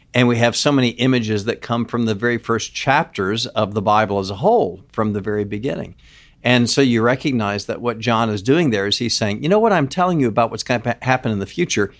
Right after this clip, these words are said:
It's connected to what happened in the past." And, and we intersect those two pieces, right? So there's a long distance past he's gonna tell us about, preparing for a long distance future. And it's kind of saying, "But that's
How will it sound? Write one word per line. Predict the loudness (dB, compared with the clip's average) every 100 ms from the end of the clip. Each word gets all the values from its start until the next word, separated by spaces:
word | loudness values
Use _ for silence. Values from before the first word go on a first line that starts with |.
| 0
It's | 0 0
connected | 0 2 2 2 0
to | 4
what | 4
happened | 2 2 0 -4
in |
the | -6
past." | 0 0 0 -4 -8 -12 -20 -20 -20 -14 0
And, | 2 4 2 -2 -6
and | -2 0 0 0 -2 2
we | 4 4
intersect | 4 4 4 2 2 2
those | 0
two | 2 -2
pieces, | 0 0 -2 -4 -4
right? | 0 0 0
So | -4 -2
there's | 0 0
a | -2
long | 0 2 4 2 0
distance | -2 -4 -8
past | -6 2 2 2
he's | -2 -6
gonna | -6 -6
tell | -2 0
us | 0 -4
about, | -2 -2 -4 -8 -20 -20 -20 _ _ -20 -6
preparing | -2 0 4 4 4
for | 2
a | 4
long | 4 4 4
distance | 0 -2 -4 -10
future. | -6 -6 -4 -4 -4 -6 _
And | -2 0 0
it's | -4
kind | -6 -4 -2
of | -2
saying, | -2 -2 -2
"But | -2 -2
that's | 2 0 0 -2 -2